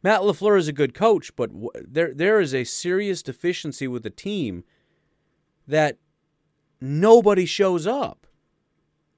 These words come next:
I, I mean, is he not strict enough? Are these guys, like, partying the night before? I'm, I mean, I'm just,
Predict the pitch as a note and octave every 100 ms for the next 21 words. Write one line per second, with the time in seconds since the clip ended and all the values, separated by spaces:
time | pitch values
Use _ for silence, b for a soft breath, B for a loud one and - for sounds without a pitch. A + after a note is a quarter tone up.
0 | _ _ _ _ _ _ _ _ _ -
1 | D#3+ D#3 D#3+ D#3+ D#3 D#3 C#3+ E3+ E3+ -
2 | - - D#3 - G3+ G#3+ A3+ D#3+ D#3 D3+
3 | E3 D#3 C#3 B2 - C#3 D3 F3 F3 D#3+
4 | D#3+ E3+ D3+ - D3+ F#3 G3 D#3 D#3 D#3+
5 | E3 E3 F3